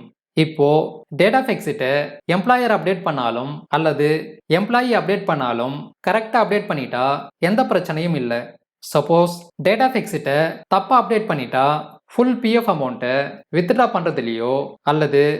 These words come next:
பி எஃப் டிரான்ஸ்ஃபர் பண்றதுலயோ ப்ராப்ளம் வரும். அந்த நேரத்துல நீங்க ஜாயிண்ட் டிக்ளரேஷன் ஃபார்மை யூஸ் பண்ணி date of exit-ஐ கரெக்ஷன் பண்ணணும். சில பி எஃப் மெம்பர்ஸ்க்கு date of exit-ஐ கரெக்ஷன் பண்றதுக்கு எந்த டாக்குமெண்ட்டும் தேவைப்படாது.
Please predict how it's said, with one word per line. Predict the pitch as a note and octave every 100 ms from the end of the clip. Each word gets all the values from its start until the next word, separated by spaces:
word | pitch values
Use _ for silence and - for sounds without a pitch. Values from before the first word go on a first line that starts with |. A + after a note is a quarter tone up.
| - -
பி | A3 A#3+
எஃப் | C4 C4
டிரான்ஸ்ஃபர் | G3 A#3 A3+ G#3
பண்றதுலயோ | E3+ D3+ B2+ A#2+ B2 C#3+ D3 - -
ப்ராப்ளம் | D#3 E3 D#3 B2+
வரும். | A#2 A#2+ - _ _ -
அந்த | F#3+ A#3+
நேரத்துல | A3+ A3 G#3+ C3 B2 C3+ D#3 - _ F3
நீங்க | F#3
ஜாயிண்ட் | D#3+ F#3+ A#3+
டிக்ளரேஷன் | A3+ G#3 G3 F#3+ G3+
ஃபார்மை | F#3 D#3+ D3
யூஸ் | F#3 -
பண்ணி | C#3 A#2 B2 C#3 D3 - - D3+
date | A3 B3+
of | A#3
exit-ஐ | F3+ E3 F3+ F3
கரெக்ஷன் | E3+ F#3 E3+
பண்ணணும். | C#3+ A#2+ A#2+ A#2+ - _ _
சில | - B3 C#4 C4
பி |
எஃப் | C4 C4+ G3+
மெம்பர்ஸ்க்கு | E3 C#3+ - - D3 D#3+ - - C#3+
date | F3+ A#3+
of | C4 A#3
exit-ஐ | - G#3 G#3
கரெக்ஷன் | F3+ F3+ G3+ F#3+
பண்றதுக்கு | C#3+ B2+ A#2 C#3+ D3 - - - E3
எந்த | A#3 A3
டாக்குமெண்ட்டும் | A3 A3 F3+ F#3 F#3
தேவைப்படாது. | D#3+ D#3+ D#3+ B2+ A#2